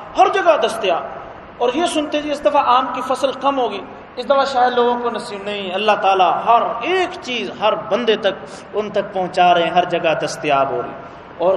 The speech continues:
کیسے کیسے اللہ کی قدرت کے یہ کرشمے ہیں، ان کی ضروریات زندگی کا بہاؤ کہ ان کے گھروں تک اللہ تبارک و تعالیٰ پہنچا رہے ہیں۔ ایک جب لقمہ تیار کرتے ہیں نا جی، یا سالن کا ایک لقمہ، اس کے لیے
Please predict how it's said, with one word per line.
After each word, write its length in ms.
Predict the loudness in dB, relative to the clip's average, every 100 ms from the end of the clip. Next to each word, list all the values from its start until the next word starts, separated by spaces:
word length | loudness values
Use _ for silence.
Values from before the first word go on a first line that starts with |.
| 0
کیسے 320 | -4 -4 -6 -6
کیسے 280 | -8 -6 -6
اللہ 180 | -2 -2 -2
کی 80 | -8 -8
قدرت 400 | -6 -6 -6 -6
کے 60 |
یہ 140 | -4 -4 -4
کرشمے 440 | -6 -6 -8 -6
ہیں، 120 | -6 -10 -16 -12 -8
ان 140 | -6
کی 160 | -6 -8
ضروریات 640 | -4 -2 2 4 4 4 -2
زندگی 420 | -4 -4 -4 -4 -4
کا 100 | -4
بہاؤ 440 | -2 2 2 2 0 -6 -8
کہ 60 | -6
ان 140 | -4
کے 100 | -4 -6
گھروں 200 | -2 -2 0
تک 180 | 0 0
اللہ 160 | 0 0
تبارک 340 | 2 0 2 0
و 40 |
تعالیٰ 340 | 0 2 2
پہنچا 360 | 0 -4 0 0
رہے 60 | 0
ہیں۔ 80 | -6 -12 -14 -18 -18 -20 -20 -20 -20 -20 -20 -4
ایک 240 | -4 -2
جب 160 | -4 -4
لقمہ 280 | -8 -2 -2
تیار 200 | 2 0 0
کرتے 220 | -4 -4
ہیں 60 | -6
نا 60 | -6
جی، 160 | -10 -16 -18 -20 -4
یا 120 | -4
سالن 460 | -4 -4 -2 0 0
کا 80 | 0
ایک 120 | 0 -4
لقمہ، 300 | -8 -6 -8 -8 -14 -18 -20 -20 -6
اس 200 | -4 -4
کے 200 | -6 -6
لیے 340 | -4 -4 -2